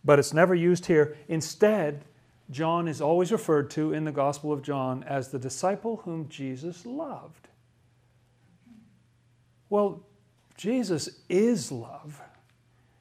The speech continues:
How could you only have one disciple he loved? Surely he loved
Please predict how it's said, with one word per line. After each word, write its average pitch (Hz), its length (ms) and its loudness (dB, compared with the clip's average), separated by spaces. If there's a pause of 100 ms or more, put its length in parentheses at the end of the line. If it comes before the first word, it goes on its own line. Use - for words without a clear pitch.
(500)
How 196 220 2
could 208 220 -4
you 208 80 4
only 190 220 -2
have 156 240 -4
one 170 560 2
disciple 175 760 -2
he 156 360 -8
loved? 180 680 -8 (600)
Surely 208 680 2
he 151 240 -2
loved 156 440 2